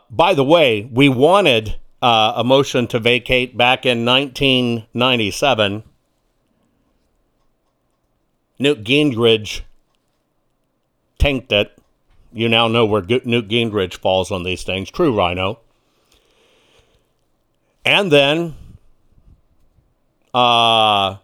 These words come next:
came up again with Bohr, came up again with Meadows, but now it is. It's by the rules. It's done. This is how you're gonna see if these rat bastards will stick to their guns for you.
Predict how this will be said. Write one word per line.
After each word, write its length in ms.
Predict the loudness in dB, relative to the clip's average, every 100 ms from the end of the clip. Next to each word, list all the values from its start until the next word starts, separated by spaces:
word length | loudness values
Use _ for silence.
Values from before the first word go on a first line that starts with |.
| _ _ _ _ _
came 180 | 0 0
up 120 | -2
again 400 | 0 0 2 -2
with 140 | -4
Bohr, 460 | -2 2 4 4 2
came 160 | 2 2
up 160 | 0
again 320 | 0 0 2
with 180 | 0 -2
Meadows, 400 | 0 0 0 -4
but 200 | -8 -2
now 220 | 0 2
it 80 | 2
is. 300 | 2 0 0
It's 160 | -8 -2
by 200 | 0 0
the 120 | -2
rules. 400 | 0 2 2 0
It's 220 | -2 -2 -2
done. 380 | 0 0 -4 -18 -20 _ _ _ _ _ _ _ _ _ _
This 300 | -2 0 2
is 160 | 2 2
how 200 | 2 2
you're 200 | 2 2
gonna 280 | 2 2 2
see 540 | 2 2 2 0 -6 _ _
if 160 | -2 -2
these 240 | -2 -2
rat 240 | 0 0 2
bastards 680 | 2 2 -2 -4 -6 -14 -20 _ _ _ _ _ _ _ _ _ _ _ _ _ _ _ _ _ _ _
will 720 | -6 2 4 4 2 0 -4 -16 _ _ _ _ _ _ _ _ _ _ _
stick 560 | -12 -12 0 0 0 -2
to 180 | 2 4
their 220 | 4 2
guns 560 | 2 0 2 -2 -6
for 240 | -4 0 2
you. 400 | 2 2 0